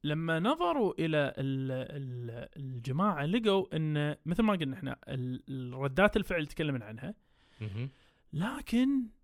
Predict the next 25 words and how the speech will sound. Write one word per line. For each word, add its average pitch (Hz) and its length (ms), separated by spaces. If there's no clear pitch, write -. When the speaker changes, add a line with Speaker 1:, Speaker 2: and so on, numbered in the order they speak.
Speaker 1:
ال-، 147 220
الموضوع 151 760
صراحة 185 600
ما 208 180
كان 240 240
واضح. 151 680
هل 311 200
يا 370 140
ترى 262 240
هذا 160 240
مرض 151 260
عصبي؟ 127 600
هل 359 140
يا 359 160
ترى 277 220
هذا 185 200
مرض 160 380
نفسي؟ 147 600
أم 269 160
يا 311 120
ترى 254 200
هذا 190 220
شيء 165 260
ثاني؟ 269 500
تمام؟ 196 340